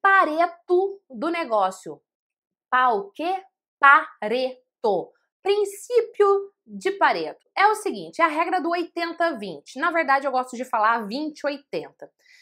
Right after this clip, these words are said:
Oitenta por cento do resultado que você teve na sua vida, vamos pegar aqui o exemplo da sua vida financeira, tá bom? Oitenta por cento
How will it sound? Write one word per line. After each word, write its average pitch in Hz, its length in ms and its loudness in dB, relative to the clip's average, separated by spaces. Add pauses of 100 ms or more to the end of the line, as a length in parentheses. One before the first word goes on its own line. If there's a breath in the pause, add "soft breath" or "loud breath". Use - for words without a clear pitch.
(280 soft breath)
Oitenta 466 760 2
por 370 140 -2
cento 330 260 -6
do 311 120 -4
resultado 247 800 0
que 233 140 -10
você 226 420 -4 (100)
teve 339 440 -4
na 269 100 -6
sua 240 240 -4
vida, 226 300 -6
vamos 285 200 -6
pegar 254 260 0
aqui 247 140 -10
o 262 60 -2
exemplo 247 400 -6
da 240 80 -6
sua 240 140 -8
vida 262 180 0
financeira, 381 720 -4 (100)
tá - 60 -12
bom? 302 220 -4 (280 loud breath)
Oitenta 440 840 2
por 370 180 -4
cento 311 760 -6